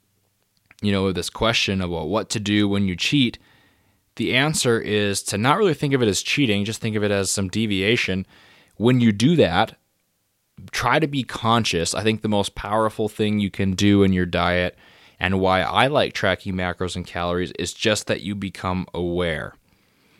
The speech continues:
And even why I like people to focus on whole foods,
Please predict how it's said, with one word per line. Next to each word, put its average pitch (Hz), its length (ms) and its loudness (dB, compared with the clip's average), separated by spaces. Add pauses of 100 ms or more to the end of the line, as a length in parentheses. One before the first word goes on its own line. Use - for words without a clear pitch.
(340)
And 101 280 -2
even 135 320 4
why 104 220 2
I 104 60 0
like 98 260 0
people 101 220 -4
to - 60 -10
focus 90 440 -2
on 87 140 -2
whole 95 240 -2
foods, 90 600 -2